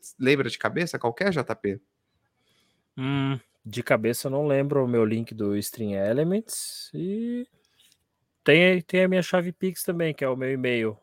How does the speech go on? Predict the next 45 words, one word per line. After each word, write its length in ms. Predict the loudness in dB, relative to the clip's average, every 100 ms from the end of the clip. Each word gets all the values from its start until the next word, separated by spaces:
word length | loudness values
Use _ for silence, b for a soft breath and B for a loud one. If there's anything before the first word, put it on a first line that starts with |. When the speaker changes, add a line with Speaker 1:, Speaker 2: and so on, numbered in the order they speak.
| -6
Speaker 2:
é 400 | -2 0 0 -2
J 280 | -4 -4
P 760 | -8 -6 -4 -2 0 0 -2 -6 -6
talkative 680 | -4 -4 -6 -8 -2 0 0
arroba 440 | 0 0 0 0
gmail 460 | 0 0 -2 0 -2
ponto 300 | -2 -8 -8
com. 240 | -6 -4 -6 _ _ _ -20
É 40 |
quem 200 | -16 -16
quiser 240 | -10 -8 -4
fazer 300 | -4 -2 0
uma, 240 | 0 0 B B B B B
uma 160 | -4 0
doação, 380 | 2 2 2
mas 160 | 4 4
seria 240 | 4 4
melhor 320 | 6 6 8 8
o, 200 | 6 4
o 120 | 2
meu 140 | 2
link 200 | 2 0
do 80 | -2
Stream 280 | -2 0 2
Elements, 400 | 4 4 0 -4
que 100 | -2
daí 160 | 0
aparece 500 | 0 0 0 0 -2
lá 140 | -4 -2
na, 300 | -2 -4 -4
nas 240 | -4 -2
lives. 260 | 0 0 2
Mas 180 | 0 2
enfim, 320 | 2 0 -2 _ _ _ _ _ _ _ _
qualquer 240 | -2 0 2
coisa 240 | 2 2
depois 240 | 2 0 0
eu 80 |
coloco 320 | 2 2 2 -2
nos 140 | -4
comentários 520 | -4 -2 0 0 0
ali 120 | -4
pra 160 | -6 -4
galera 280 | -2 -2 -2
ver. 160 | -6